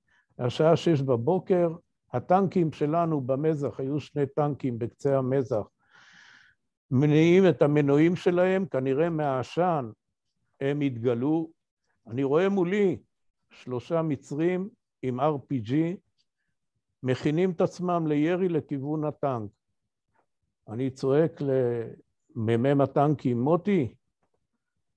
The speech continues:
עומדים לירות עליך." הוא אומר לי, "מאיפה?" אני רואה, "אתה רואה את, אה, בית הקשתות, עשרה מטרים ימינה, עמדת חול." הוא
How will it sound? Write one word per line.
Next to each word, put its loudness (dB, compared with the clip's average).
עומדים 0
לירות 4
עליך." 2
הוא -10
אומר 0
לי, 0
"מאיפה?" -2
אני -4
רואה, 2
"אתה -4
רואה 0
את, -8
אה, 0
בית -2
הקשתות, -2
עשרה -4
מטרים -2
ימינה, 0
עמדת -2
חול." -2
הוא -10